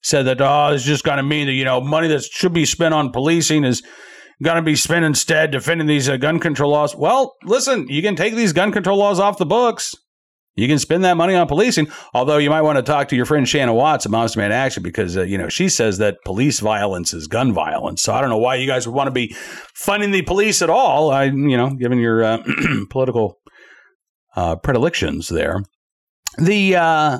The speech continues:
Associated Press, despite, you know, trying to reassure its readers that, well, uh, some of these laws are gonna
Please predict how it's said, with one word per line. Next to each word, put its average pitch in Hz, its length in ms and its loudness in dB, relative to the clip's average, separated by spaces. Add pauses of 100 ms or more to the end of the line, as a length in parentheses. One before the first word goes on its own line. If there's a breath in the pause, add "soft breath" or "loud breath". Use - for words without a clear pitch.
(120)
Associated 208 460 2
Press, 160 300 0
despite, 240 500 -2
you 220 100 -2
know, 156 200 2
trying 165 220 -2
to 165 60 0
reassure 151 460 2
its 135 160 -2
readers 120 360 -2
that, 113 180 -6
well, 185 420 -4
uh, 110 640 -4
some 262 160 0
of 285 60 4
these 247 160 2
laws 190 220 0
are 190 80 0
gonna 170 260 0